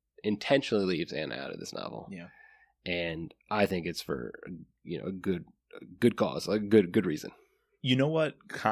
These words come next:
Speaker 2: it doesn't replace that, but you know what is a-, allowed to come into that space a little more with less on Anna and Rapp's personal life?
Speaker 1: Mm-hmm.
Speaker 2: Irene's personal life. I
Speaker 1: Yes.
Speaker 2: really appreciated those couple of pages.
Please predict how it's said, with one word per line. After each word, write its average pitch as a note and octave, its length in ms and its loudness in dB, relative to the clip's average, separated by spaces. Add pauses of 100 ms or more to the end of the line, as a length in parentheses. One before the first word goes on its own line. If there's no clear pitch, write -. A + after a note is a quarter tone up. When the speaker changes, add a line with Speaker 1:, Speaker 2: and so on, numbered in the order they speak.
(120)
Speaker 2:
it A2+ 100 6
doesn't C#3+ 260 4
replace F#2 440 2
that, C3 220 4
but G#2 120 4
you G2+ 100 6
know G2+ 140 6
what A2+ 280 4 (100)
is F#2+ 340 2
a-, F2+ 240 4 (120)
allowed F#2 360 4
to - 80 -2
come F#2 200 0
into F#2 180 0
that F2 200 -2
space - 380 2
a G#2 60 2
little F#2+ 220 4
more G#2 360 2 (140)
with F#2 160 0
less F#2 280 4
on F2 240 0
Anna F#2 300 2
and F#2 140 0
Rapp's F#2+ 320 -2
personal G#2+ 360 0
life? B2 300 2 (720)
Speaker 1:
Mm-hmm. G2 200 4 (180)
Speaker 2:
Irene's A2 460 8
personal F2 420 2
life. - 440 -6 (140)
I F#2+ 120 8
Speaker 1:
Yes. G#2 160 6
Speaker 2:
really A#2+ 320 6
appreciated G#2+ 720 4
those G2 200 2
couple B2 420 2
of G#2+ 80 4
pages. A2+ 560 0